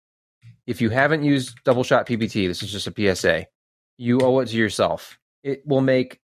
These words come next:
an eighty dollar keyboard feel like a two hundred dollar keyboard. Like, f-, for every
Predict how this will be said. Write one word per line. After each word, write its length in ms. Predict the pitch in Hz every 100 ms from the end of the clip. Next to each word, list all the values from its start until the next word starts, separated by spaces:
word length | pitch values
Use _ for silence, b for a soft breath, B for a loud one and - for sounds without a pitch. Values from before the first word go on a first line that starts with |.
| _ _
an 120 | 117 113
eighty 220 | 123 123
dollar 240 | 120 110 110
keyboard 440 | 117 101 104 90
feel 100 | 104
like 100 | 92
a 60 | 90
two 120 | 104
hundred 160 | 92 85
dollar 140 | 82
keyboard. 460 | - 85 - 78 - 117
Like, 100 | -
f-, 40 | - 135
for 380 | 135 123 113 - _ _ _ _ _ _ _ _ _ _
every 340 | 147 151 185